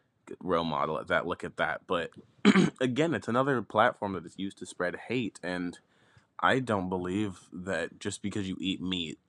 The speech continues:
that's the, you know, the racism equivalent to vegans. Veganism? No, 'cause that's being a vegan. Vegan discrimination. But, like, <clears throat> she makes it sound like if you eat meat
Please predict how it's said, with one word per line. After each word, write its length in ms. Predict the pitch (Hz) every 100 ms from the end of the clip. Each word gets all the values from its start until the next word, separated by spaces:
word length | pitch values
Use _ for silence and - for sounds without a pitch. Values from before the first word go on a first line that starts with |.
| _ -
that's 360 | 95 90 - - -
the, 280 | 87 98
you 120 | 95 98
know, 140 | 82
the 120 | 85
racism 640 | 80 87 90 - 92 85 82
equivalent 680 | - 87 82 78 78 -
to 100 | - 85
vegans. 640 | 85 95 78 71 82 - _ _ _ -
Veganism? 580 | - 110 147 165 180 156
No, 140 | 131 101
'cause 160 | -
that's 160 | 101 101
being 280 | - 101 80
a 40 |
vegan. 360 | 71 67 71 - _ - - _ _ _
Vegan 520 | 95 95 90 92 87 80
discrimination. 1500 | 90 - - _ _ _ _ 107 98 85 90 - 76 - 82
But, 200 | 87 -
like, 240 | 87 76 - _ _ -
<clears throat> 320 | 190 180 139
she 140 | - 107
makes 220 | 107 107
it 60 | -
sound 220 | - 95
like 140 | 95 -
if 120 | 101
you 100 | 101
eat 220 | 101 95
meat 340 | 85 85 90